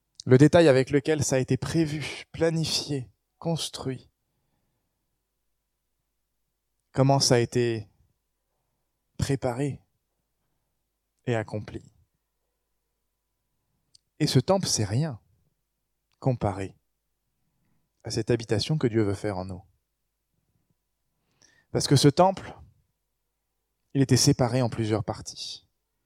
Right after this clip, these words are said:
Ce temple n'était pas accessible aux étrangers, si ce n'est le parvis. Le lieu saint n'était pas accessible à tous, et le lieu très saint encore moins. Si vous regardez le plan du temple, vous pouvez vous dire, « C'est un édifice magnifique, mais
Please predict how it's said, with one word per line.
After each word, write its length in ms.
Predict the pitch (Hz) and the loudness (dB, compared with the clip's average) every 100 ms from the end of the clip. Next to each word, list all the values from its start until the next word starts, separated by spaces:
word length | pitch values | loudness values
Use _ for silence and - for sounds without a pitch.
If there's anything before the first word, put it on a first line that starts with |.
| _ _ _ _ _ _ _ | _ _ _ _ _ _ _
Ce 100 | - | 0
temple 220 | 123 147 | 2 4
n'était 220 | 135 120 | 2 2
pas 140 | 117 123 | 4 4
accessible 520 | 113 - 117 - 147 | 4 2 2 2 4
aux 60 | 120 | 4
étrangers, 560 | 117 - 110 135 190 185 | 2 0 0 0 0 -6
si 220 | - 117 | -8 -6
ce 160 | - | -4
n'est 260 | 123 110 104 _ _ _ _ _ _ _ _ | -4 -4 -8 _ _ _ _ _ _ _ _
le 120 | 104 | -2
parvis. 560 | 104 123 131 185 - - - _ _ _ _ _ _ _ _ _ | 2 2 0 -6 -10 -20 -20 _ _ _ _ _ _ _ _ _
Le 80 | 117 | 2
lieu 160 | 123 127 | 6 6
saint 180 | 151 | 8
n'était 180 | 156 123 | 6 4
pas 120 | 120 | 4
accessible 480 | 113 107 113 - 123 | 2 2 -2 -2 -2
à 80 | 107 | -2
tous, 360 | - 214 - 143 | -2 -6 -4 0
et 60 | |
le 80 | 127 | 4
lieu 140 | 120 | 6
très 180 | 123 139 | 4 2
saint 160 | 131 175 | 2 4
encore 320 | 170 175 156 | 6 8 6
moins. 300 | 156 151 107 - _ _ _ _ _ _ _ _ _ _ _ _ _ - | 6 2 0 -10 _ _ _ _ _ _ _ _ _ _ _ _ _ -12
Si 140 | - | 0
vous 60 | 151 | 6
regardez 180 | 131 131 | 8 8
le 100 | 123 | 8
plan 220 | 139 160 | 6 4
du 140 | 131 | 4
temple, 300 | 135 170 196 | 4 2 2
vous 80 | 117 | -4
pouvez 180 | - 120 | 0 2
vous 60 | |
dire, « 160 | 120 139 | 4 2
C'est 160 | - 120 | 0 -2
un 80 | 123 | -2
édifice 460 | 127 127 147 - | 0 0 0 0
magnifique, 500 | 139 139 127 196 - | 0 0 -2 -6 -8
mais 320 | 113 104 107 | -4 -2 -4